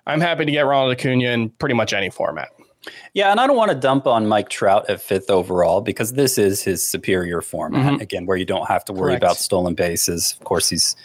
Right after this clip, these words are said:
Speaker 2: typically been an excellent plate discipline guy. Even last year when his plate discipline was down a bit, Trout had the fourth highest point per game average at this position last year, three point six four,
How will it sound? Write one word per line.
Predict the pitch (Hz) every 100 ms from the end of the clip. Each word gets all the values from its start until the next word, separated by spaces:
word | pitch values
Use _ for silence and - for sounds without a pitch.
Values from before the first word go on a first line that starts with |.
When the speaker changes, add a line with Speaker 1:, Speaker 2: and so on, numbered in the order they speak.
| - -
Speaker 2:
typically | 104 101 104 95
been | 98
an | 92
excellent | 92 90 - 90 -
plate | 104 90
discipline | 95 - - 95 90
guy. | - 85 95
Even | - 170 160 120
last | 110 117 - 117
year |
when | 101
his | 95
plate | - 107 95
discipline | 98 - 95
was | 85
down | 120 131 104
a |
bit, | - -
Trout | - - 107 104 - _ - - _
had | - 110 101 104
the | 101 - -
fourth | - - 139 151 -
highest | - 120 117 107 -
point | 131 107
per | - 101
game | 101 98
average | 95 92 90
at | 95
this | 95 -
position | - 90 101 - 95
last | 90 87 90 -
year, | 92 90
three | - 123
point | 120 120 101
six | - 101 -
four, | - 101 90 80